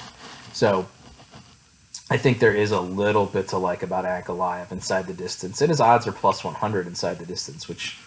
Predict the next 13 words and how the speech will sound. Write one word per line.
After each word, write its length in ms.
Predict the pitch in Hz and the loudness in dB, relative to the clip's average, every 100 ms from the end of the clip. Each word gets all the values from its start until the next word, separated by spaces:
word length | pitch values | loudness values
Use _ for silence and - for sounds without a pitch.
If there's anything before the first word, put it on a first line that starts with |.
| - | -18
you 80 | 90 | -16
know, 60 | 80 | -12
says 320 | - 90 92 - | -4 -2 -2 -2
odds 280 | 98 95 - | -2 -2 -4
makers 520 | 98 - 90 - - - - - - - | -6 -4 -6 -8 -12 -18 -20 -20 -16 -8
are 100 | 92 | -4
not 280 | 95 92 101 | 0 -2 -2
gonna 300 | 95 90 90 - | -6 -6 -10 -8
give 200 | 107 98 | -6 -4
you 240 | 95 92 90 | -4 -6 -2
hardly 440 | 101 98 87 95 | 0 0 -2 -4
any 140 | 98 | -4
value 500 | 90 98 104 95 87 | -4 2 2 2 -4